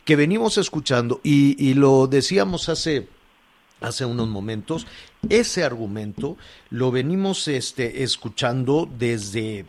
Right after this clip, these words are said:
Rubén, no es un asunto de Morena, de la cuatro T.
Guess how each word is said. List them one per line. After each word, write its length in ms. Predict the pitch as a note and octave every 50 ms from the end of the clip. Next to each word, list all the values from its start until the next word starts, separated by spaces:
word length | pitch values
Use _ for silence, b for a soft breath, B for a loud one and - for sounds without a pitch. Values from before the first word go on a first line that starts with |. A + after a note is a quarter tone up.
| - - - - - - - - _ _ _ - - F2 E2+ E2 F#2+
Rubén, 580 | F#2+ F#2+ G2 G2+ A#2+ E3 E3+ C#3+ A2+ A2 G#2+ G#2
no 200 | A2 B2 C#3+ F3
es 160 | G3 F3+ -
un 120 | G3 F#3 E3
asunto 320 | C#3 - D#3+ D#3+ E3+ D#3+
de 60 | C3
Morena, 340 | A2+ F#2+ F#2+ A2 D3+ E3+ D#3
de 80 | B2+ G#2+
la 100 | G2+ F#2+
cuatro 320 | - C#3+ C#3 - C3 G#2+
T. 320 | - - - F#3 G3+ F#3+